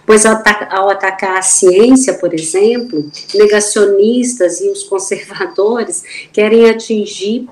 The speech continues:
principalmente as universidades públicas e sua capacidade de inovação, a sua capacidade de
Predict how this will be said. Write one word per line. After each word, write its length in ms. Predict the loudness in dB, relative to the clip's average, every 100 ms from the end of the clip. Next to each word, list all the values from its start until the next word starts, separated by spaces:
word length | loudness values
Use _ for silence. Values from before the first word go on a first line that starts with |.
| 0
principalmente 960 | 4 6 6 2 -2 -2 -2 -4 -6
as 140 | -8 -6
universidades 840 | -6 -6 -8 -8 -8 -8 -8 -10 -14 -6
públicas 880 | -4 -2 -2 -2 -4 -4 -8 -14 _ -2
e 120 | -2
sua 220 | 0 -2
capacidade 720 | -2 -6 -6 -4 -4 -4 -4
de 60 | -4
inovação, 840 | -2 -4 -6 -4 -4 -4 -8 -10 -20 -20 -20 -18 -6
a 120 | -4
sua 280 | -4 -2 -2
capacidade 680 | -2 -4 -6 -2 -2 -2 -6
de 120 | -14